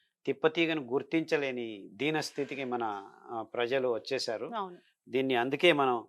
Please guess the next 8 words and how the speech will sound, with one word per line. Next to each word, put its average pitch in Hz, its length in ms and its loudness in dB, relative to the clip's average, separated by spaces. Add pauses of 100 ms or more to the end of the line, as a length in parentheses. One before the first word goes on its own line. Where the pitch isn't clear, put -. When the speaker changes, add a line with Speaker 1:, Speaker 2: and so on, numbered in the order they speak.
(320)
Speaker 1:
మళ్ళా 139 240 10
ప్రజలందరికీ 135 880 0 (200)
దగ్గరికి 123 300 2
తీసుకెళ్లేదానికి 120 800 0
మీ 107 340 -6
సుమన్ 127 360 -2
టీవీ 123 220 0
వాళ్ళు 113 340 2